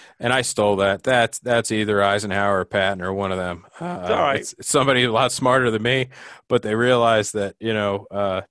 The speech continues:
Speaker 1: you know, most plans do not survive, uh, what is it, initial contact with the enemy. So, uh,
Speaker 2: Mm-hmm.
Speaker 1: as soon as the disaster hits, whatever you thought was gonna happen is out the window. But do we have the framework in place? Do we have the lines of communication set up?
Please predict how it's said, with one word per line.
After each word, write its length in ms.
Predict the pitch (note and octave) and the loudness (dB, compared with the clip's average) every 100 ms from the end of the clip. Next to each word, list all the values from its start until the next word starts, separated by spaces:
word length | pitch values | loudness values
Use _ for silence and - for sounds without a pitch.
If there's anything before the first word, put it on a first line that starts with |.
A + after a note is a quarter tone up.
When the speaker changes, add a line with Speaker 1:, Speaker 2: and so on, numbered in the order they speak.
| _ | _
Speaker 1:
you 120 | G2+ | -12
know, 200 | F#2+ F#2 - _ _ _ _ _ - | -10 -10 -14 _ _ _ _ _ -4
most 240 | A#2+ A#2 | -2 -2
plans 380 | - A2+ G#2+ G2+ | -2 0 0 -2
do 100 | - | -4
not 200 | G#2 G2 | -2 -2
survive, 640 | - A2 F#2+ F#2+ F#2 F2 - | -2 -4 0 0 0 -4 -10
uh, 180 | F#2 F#2 | -4 -4
what 200 | F#2+ G2 | -2 -4
is 100 | F#2 | -6
it, 80 | F#2 | -8
initial 380 | F#2 F#2+ - G#2 | -6 -6 -6 -6
contact 500 | G#2 F#2+ G2+ F#2+ G2 | -6 -4 -4 -6 -6
with 80 | |
the 140 | - F2 | -8 -8
enemy. 320 | F2 E2+ E2 | -8 -10 -12
So, 380 | - G#2+ F#2 F2 - | -10 -4 -4 -4 -6
uh, 160 | F#2+ | -2
Speaker 2:
Mm-hmm. 100 | F#2+ | -2
Speaker 1:
as 80 | F#2+ | -2
soon 220 | - C3 | -2 0
as 80 | B2 | 0
the 100 | B2+ | -2
disaster 540 | G#2+ A2 G#2+ G#2+ - G2+ | -2 0 2 0 -2 -2
hits, 420 | G#2+ F#2+ - - | 0 0 -4 -10
whatever 360 | - G#2 A2+ A2+ | -4 0 0 0
you 140 | G#2 | -2
thought 260 | - G#2+ G#2+ | 0 0 0
was 140 | G2+ | -4
gonna 160 | A#2 F2 | -6 -6
happen 320 | - - F2+ | -6 -8 -8
is 100 | F#2 | -6
out 180 | - - | -6 -6
the 80 | F2 | -10
window. 440 | F2 E2+ D#2+ - _ | -12 -12 -14 -18 _
But 160 | - F2+ | -4 -4
do 120 | G#2+ | -2
we 100 | A2+ | 0
have 160 | G#2+ G#2 | 0 0
the 80 | |
framework 560 | G2 - G2+ G2 F#2+ F2+ | -2 -2 -2 0 -2 -4
in 100 | F2+ | -8
place? 320 | - F2+ E2+ | -8 -8 -8
Do 120 | - | -8
we 80 | F#2 | -6
have 120 | F3 | -6
the 60 | C3+ | -6
lines 340 | F#2 G2 F#2+ | -6 -4 -4
of 60 | - | -6
communication 600 | - F#2+ F2+ F#2+ F#2 F#2+ | -10 -10 -8 -8 -10 -10
set 180 | - F2+ | -8 -6
up? 160 | F2 | -6